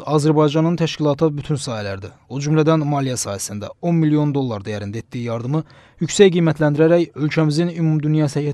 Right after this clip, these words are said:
Təşkilatına siyasi və mənəvi dəstəyinin çox dəyərli olduğunu qeyd edib. Prezident İlham Əliyev pandemiya ilə mübarizə istiqamətində ölkəmizdə görülən işlərdən danışıb. Bu sahədə Azərbaycanın beynəlxalq əməkdaşlığa verdiyi töhfələri qeyd edib.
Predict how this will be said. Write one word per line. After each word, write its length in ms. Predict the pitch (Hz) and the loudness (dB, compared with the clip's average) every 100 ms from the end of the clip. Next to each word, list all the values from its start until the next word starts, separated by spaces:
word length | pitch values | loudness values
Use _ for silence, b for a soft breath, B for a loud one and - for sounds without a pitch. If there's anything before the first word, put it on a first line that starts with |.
| 143 | -4
Təşkilatına 540 | - 139 131 151 160 - B B B | -4 -2 0 0 0 -2 B B B
siyasi 400 | - 175 170 - | -4 4 4 4
və 160 | 202 196 | 2 2
mənəvi 300 | 185 180 180 | 4 4 2
dəstəyinin 420 | 160 170 165 170 | 2 0 2 0
çox 320 | - 170 143 | -2 -4 -2
dəyərli 400 | 139 151 147 139 | 0 2 2 0
olduğunu 320 | 135 107 98 | -2 -4 -8
qeyd 240 | 95 92 92 | -10 -10 -12
edib. 160 | 98 _ _ b b b b | -14 _ _ b b b b
Prezident 460 | 156 147 156 165 156 | -4 -2 0 0 0
İlham 200 | 147 151 | 0 0
Əliyev 300 | 143 156 156 - - | 2 2 0 -4 -6
pandemiya 400 | 151 143 151 147 | -4 -2 0 0
ilə 140 | 143 | -2
mübarizə 320 | 139 139 123 131 | -2 -2 -2 -6
istiqamətində 800 | - 139 135 131 143 139 151 - | -6 -4 -2 -4 -2 0 0 -2
ölkəmizdə 560 | - 147 - 151 139 165 | -4 -4 0 -2 0 0
görülən 380 | 156 143 143 139 | 0 0 0 -2
işlərdən 400 | - 127 120 110 | -4 -8 -6 -6
danışıb. 380 | 107 - - - _ - | -8 -10 -16 -20 _ -12
Bu 80 | |
sahədə 460 | 135 156 139 147 160 B B B B | -2 0 4 4 4 B B B B
Azərbaycanın 680 | 139 151 151 147 156 170 151 | 0 2 2 2 2 0 2
beynəlxalq 380 | 156 139 147 139 | 0 0 -2 -4
əməkdaşlığa 540 | 123 135 - 135 135 | -4 -8 -8 -6 -4
verdiyi 260 | 131 123 139 | -4 -6 -4
töhfələri 460 | 147 139 131 123 | -4 -2 -4 -4
qeyd 220 | 107 98 98 | -8 -10 -12
edib. 160 | 95 | -16